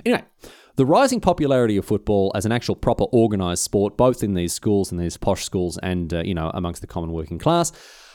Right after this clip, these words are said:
um, this directly led, the popularity directly led to the first great schism amongst football codes, as clubs came together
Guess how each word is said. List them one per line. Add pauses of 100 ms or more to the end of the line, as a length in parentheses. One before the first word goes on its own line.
(140)
um, (240)
this
directly
led, (160)
the
popularity
directly
led (240)
to
the
first
great
schism (240)
amongst
football
codes,
as
clubs
came
together